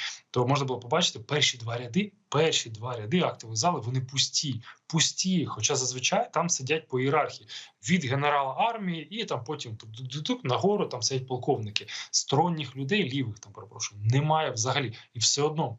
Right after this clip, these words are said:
перші два ряди пусті для того, щоб, не дай Боже, хтось там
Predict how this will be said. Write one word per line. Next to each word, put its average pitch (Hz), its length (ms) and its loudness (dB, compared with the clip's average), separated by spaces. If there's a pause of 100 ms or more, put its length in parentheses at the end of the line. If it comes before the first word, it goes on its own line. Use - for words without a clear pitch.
перші 147 480 0
два 110 540 -2
ряди 135 380 0 (200)
пусті 131 460 0
для 101 220 -10
того, 135 300 2
щоб, 254 260 2
не 139 100 2
дай 127 120 2
Боже, 180 280 0
хтось - 360 -2
там 165 260 2